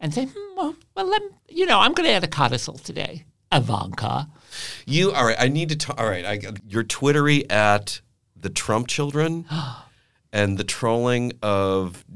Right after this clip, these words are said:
Speaker 2: Dame Lindsey Graham, and we're gonna get to that, is so exquisite.
Speaker 1: <laughs>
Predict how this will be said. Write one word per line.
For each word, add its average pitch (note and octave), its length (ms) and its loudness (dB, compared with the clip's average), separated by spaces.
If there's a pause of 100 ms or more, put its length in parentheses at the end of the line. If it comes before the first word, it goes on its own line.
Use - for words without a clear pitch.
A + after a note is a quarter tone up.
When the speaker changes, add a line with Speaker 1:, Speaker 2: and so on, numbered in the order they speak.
Speaker 2:
Dame G#2+ 300 2
Lindsey A#2+ 280 2
Graham, F2 420 0
and - 140 -6
we're F#2 120 -4
gonna F#2+ 160 0
get F#2 160 -2
to G2 100 -2
that, E2 300 -2
is F2 120 -6
so F#2+ 320 0
exquisite. A#2+ 800 4
Speaker 1:
<laughs> - 20 4